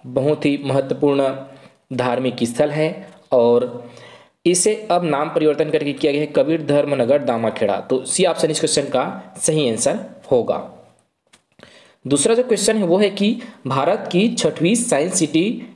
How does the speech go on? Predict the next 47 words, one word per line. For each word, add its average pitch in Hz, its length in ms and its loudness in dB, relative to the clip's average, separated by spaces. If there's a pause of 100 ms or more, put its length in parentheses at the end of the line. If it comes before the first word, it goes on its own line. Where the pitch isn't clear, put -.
(100)
या 151 200 2
विज्ञान 147 680 0
नगरी 160 260 0
का 156 200 0
निर्माण 139 460 0
किस 240 260 0
जिले 160 260 2
में 185 280 -2
प्रस्तावित 131 600 0 (960)
हो, 151 60 2
निर्माण 147 440 2
होना 156 260 0
प्रस्तावित 127 560 0
है? 95 200 -4 (320)
तो 147 60 2
इस 180 160 2
question 208 260 2
का 190 120 0
अगर 175 160 2
आप 185 120 -2
सही 170 240 0
answer 170 220 2
जानते 120 300 0
हैं 175 500 -4
तो 165 120 2
क्वेश्चन 165 540 0
का 220 100 2
number 160 320 0
लिख 190 180 -2
के 190 100 2
ए, 185 360 4
B, 170 320 0
सी, 175 280 2
D 170 140 0
जो 170 180 2
भी 185 120 0
सही 160 280 0
answer 160 220 0
है 160 80 2
वो 156 160 4
आप 139 280 0
comment 147 340 0 (360)
करेंगे। 107 520 -2 (400)
आशा 120 220 0
करते 127 220 0
हैं 127 80 0
आपको 123 340 -2